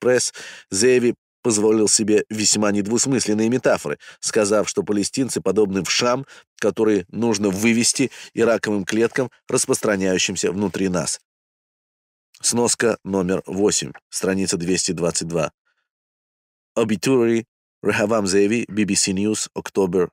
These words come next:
seventeen, two hundred oh one. Око за око, зуб за зуб и взаимные убийства продолжались. Уже в течение нескольких лет я упорно трудился по крупицам, собирая информацию, чтобы помочь Шин Бет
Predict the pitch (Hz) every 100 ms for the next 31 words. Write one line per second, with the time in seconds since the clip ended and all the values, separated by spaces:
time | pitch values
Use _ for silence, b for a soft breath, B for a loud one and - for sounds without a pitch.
0 | - - 110 101 92 95 95 - - 92
1 | 90 85 85 - 87 82 71 - _ _
2 | _ _ _ _ _ _ _ _ _ 131
3 | 139 139 113 120 127 131 113 92 104 101
4 | 98 95 135 - - 117 101 101 95 92
5 | 90 82 - 113 107 - 101 87 85 80
6 | 50 - - _ _ - B B 98 117
7 | - 120 135 127 123 135 127 127 - 120
8 | 107 110 113 104 90 113 113 101 104 107
9 | 107 95 95 110 104 123 117 101 95 104
10 | 104 95 95 95 104 - 98 - 90 87
11 | 98 107 - 98 90 107 -